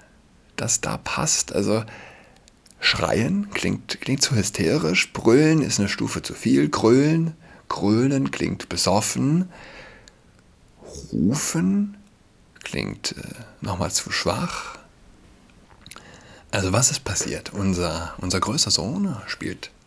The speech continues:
ja, ich hatte es schon erwähnt, dieser, dieser Marathon, der, der es bedeutet, überhaupt das eigene Kind in der Staatsoper spielen lassen zu dürfen, äh, dass du zum Jugendamt musst,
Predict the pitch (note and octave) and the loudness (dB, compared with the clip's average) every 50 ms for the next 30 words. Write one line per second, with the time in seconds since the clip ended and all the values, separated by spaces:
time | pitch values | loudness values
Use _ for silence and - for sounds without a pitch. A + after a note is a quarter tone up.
0 | _ _ _ - - - _ - F2+ E2 D2+ - - - - F2+ - - F#2+ D2+ | _ _ _ -20 -20 -12 _ 0 0 0 0 0 -2 -4 0 0 0 0 0 -2
1 | F2+ F#2 G2 - F2 G2+ G2+ - - - - F2 F2 - - - - - - _ | -6 -8 -10 -8 -8 -8 -8 -8 -10 -10 -8 -8 -8 -8 -8 -12 -16 -20 -20 _
2 | _ _ _ - - - F2+ F2+ F2 F#2 G2 G2+ G2+ G2 - F#2 E2+ E2+ - - | _ _ _ -4 -2 -2 0 0 -2 -2 0 -2 -2 -2 -2 -4 -4 -4 -6 -6
3 | - - - - - - - - F#2+ D#2+ E2 E2+ F2 G2 - - F2 - - - | -8 -8 -8 -10 -10 -8 -8 -10 -10 -8 -8 -8 -8 -10 -8 -10 -10 -10 -10 -12
4 | - - F2 F2 E2+ F2 D#2+ - - - - - - - - - - F2+ F2+ F2 | -8 -6 -6 -4 -4 -6 -8 -8 -10 -12 -12 -6 -6 -6 -6 -4 -4 -4 -2 -2
5 | F#2 F2 E2 E2 D#2+ - - - F2+ F2+ E2 - E2 D#2+ - - - - - - | -2 -4 -4 -6 -6 -8 -6 -4 -4 -4 -4 -6 -8 -10 -8 -6 -6 -6 -4 -4
6 | E2+ F2+ - - - - - E2 E2+ - - - F#2+ G2+ F#2+ F2 E2 E2+ E2+ - | -6 -6 -8 -10 -10 -8 -8 -6 -8 -8 -4 -2 -2 -2 -2 -2 -2 -2 -2 -2
7 | - E2 D#2+ - - F#2+ F2+ D#2+ D#2+ E2 F2 F#2+ F#2+ F2+ - - - G2+ G2 G2+ | -2 -2 0 0 0 0 0 -2 -4 -2 -2 -2 -2 -4 -4 -2 0 2 2 2
8 | G2+ G2+ - - - - - - - - - - - - - - - - - - | 2 0 -2 -8 -18 -18 -18 -16 -16 -16 -16 -16 -18 -18 -20 -20 -20 -20 -20 -20
9 | - - - - - - - - - - - - - - - - - - - - | -20 -20 -20 -20 -20 -20 -20 -20 -20 -20 -20 -20 -20 -20 -20 -18 -16 -8 -6 -6
10 | - - - - - - - - - - - - - - - - - - - F#2 | -6 -4 -6 -8 -8 -8 -6 -6 -6 -6 -6 -8 -8 -8 -8 -8 -8 -8 -8 -6
11 | F2 F2 F2+ F#2 F2+ G2 G2 - - G#2+ G#2 E2 G2+ G2+ F2+ D2+ - - - - | -4 -2 0 2 2 2 0 0 -2 -2 -2 0 0 0 0 0 0 -2 -2 -4
12 | - | -6